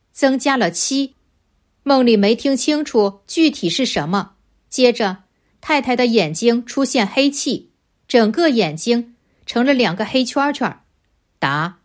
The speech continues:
太太的眼睛要当心，真的会身体不好。问：梦见自己的一口牙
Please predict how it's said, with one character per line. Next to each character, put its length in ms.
太 220
太 160
的 100
眼 320
睛 400
要 180
当 240
心， 360
真 240
的 120
会 500
身 340
体 220
不 240
好。 380
问： 360
梦 220
见 220
自 240
己 120
的 120
一 140
口 200
牙 400